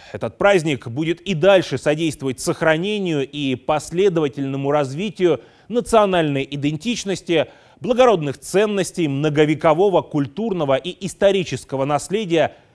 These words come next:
казахстанского народа. Искренне поздравляю вас со священным для всех мусульман мира праздником Курбанайт. Желаю доброго здоровья, счастья, спокойствия, благополучия и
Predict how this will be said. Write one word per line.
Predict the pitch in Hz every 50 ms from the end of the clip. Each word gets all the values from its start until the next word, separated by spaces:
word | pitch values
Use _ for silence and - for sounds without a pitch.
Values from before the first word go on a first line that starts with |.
| _ _ _
казахстанского | - 226 202 214 202 190 - - - 147 131 120 - - 131 120 127 127
народа. | 139 135 123 113 95 82 78 - - _ _ _ - - - - - -
Искренне | - 220 180 - - 208 202 180 180 165
поздравляю | - - 185 156 139 170 165 165 160 156 180 208 220 208 196 175 143
вас | 127 139 185 196 190 - - -
со | - 185
священным | 165 - 147 151 156 139 - - - 190 196 175 165 147 135
для | 127 127 135 127
всех | - - - 185 175 -
мусульман | 139 131 120 - - 131 127 143 165 175 170 160 147 -
мира | - 135 139 151 185 220 202 190 175 160 - - - _ _ _ _ _ -
праздником | 156 160 160 147 151 156 - - 151 143
Курбанайт. | - - 156 151 143 180 170 156 147 127 107 95 92
Желаю | 95 123 135 147 143 131 123 113 98 - - _ _ _ _ _ -
доброго | 123 123 190 180 143 139 135 127 127
здоровья, | 123 117 147 165 190 226 214 170 151 147 120
счастья, | 104 - - - 202 214 190 - - 139 117
спокойствия, | - - - 160 147 - 214 226 202 - - 147 139 123 123
благополучия | 139 196 190 160 170 - - 165 156 165 196 208 - - - 151 135 131 - - -
и | 147 156 147 131 -